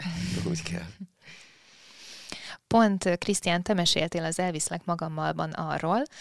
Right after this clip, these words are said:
Speaker 2: hogy amikor fiatal voltál, akkor Spiró György ajánlotta fel a lakását, hogy ott élj, és két dolgot kér cserébe.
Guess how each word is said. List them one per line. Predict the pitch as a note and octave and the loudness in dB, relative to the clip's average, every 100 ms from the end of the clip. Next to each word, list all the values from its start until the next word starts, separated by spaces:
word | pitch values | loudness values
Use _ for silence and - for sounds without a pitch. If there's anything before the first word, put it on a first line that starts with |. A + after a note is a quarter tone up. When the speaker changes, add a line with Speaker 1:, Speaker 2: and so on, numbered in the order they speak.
| - - | -16 -16
Speaker 2:
hogy | - F3 | -6 -4
amikor | D#3+ E3 | -4 -4
fiatal | - A3 F3+ - D#3+ | -2 0 -2 -2 -4
voltál, | E3 G3+ B3 | -2 -2 -2
akkor | F#3+ F3 | -2 0
Spiró | F3 - E3+ D#3 | -2 -2 0 0
György | D#3 D3 E3+ - - | 2 0 0 -12 -4
ajánlotta | E3+ D3+ G2+ E3+ E3+ | 0 0 0 -2 -6
fel | - D#3+ | -4 -4
a | |
lakását, | D3+ E3+ - E3 - - | -2 -2 -2 0 -2 -2
hogy | E3 | -6
ott | D3+ D#3+ - | -4 -6 -6
élj, | D#3+ B3 C#4+ | -2 -2 -2
és | F3+ - | -4 0
két | G#3 E3 | 2 2
dolgot | D#3+ D#3 D3 D3+ - | 2 0 2 -2 -4
kér | D#3 C#3+ | -6 -4
cserébe. | - F3+ G#3+ A#3+ A#3 | -2 0 2 2 0